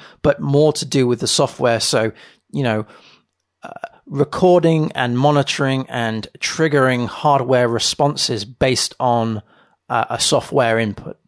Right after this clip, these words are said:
So, for example, when you go and park your electric vehicle,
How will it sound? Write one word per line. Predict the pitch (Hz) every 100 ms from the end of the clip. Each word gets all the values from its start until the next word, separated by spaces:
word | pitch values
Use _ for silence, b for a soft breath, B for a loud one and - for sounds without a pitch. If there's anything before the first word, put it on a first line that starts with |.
| _
So, | - 127 117
for | - 147 147
example, | 135 117 123 101 - - _ B B B B B B
when | - 151 180 196
you | 190
go | 160 151 143
and | 147 127
park | - 147 139 139 -
your | 127 117
electric | 113 117 - 113 -
vehicle, | 147 143 151 151 143